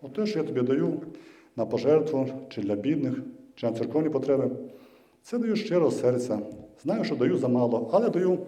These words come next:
більше, ніж я спроможний». Тоді ми зауважуємо, в нас завжди є гроші, здоров'я,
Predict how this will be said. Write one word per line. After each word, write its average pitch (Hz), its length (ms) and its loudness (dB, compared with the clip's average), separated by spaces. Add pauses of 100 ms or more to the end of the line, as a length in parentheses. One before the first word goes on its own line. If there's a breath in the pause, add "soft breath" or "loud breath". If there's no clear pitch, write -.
(160)
більше, 135 340 -2
ніж 131 180 0
я 131 80 2
спроможний». 113 460 -2 (760 loud breath)
Тоді 117 140 2
ми 123 200 4 (280)
зауважуємо, 185 800 0 (200)
в 120 40 -8
нас 165 200 2
завжди 143 260 2
є 147 80 2
гроші, 226 380 0 (600 loud breath)
здоров'я, 214 560 2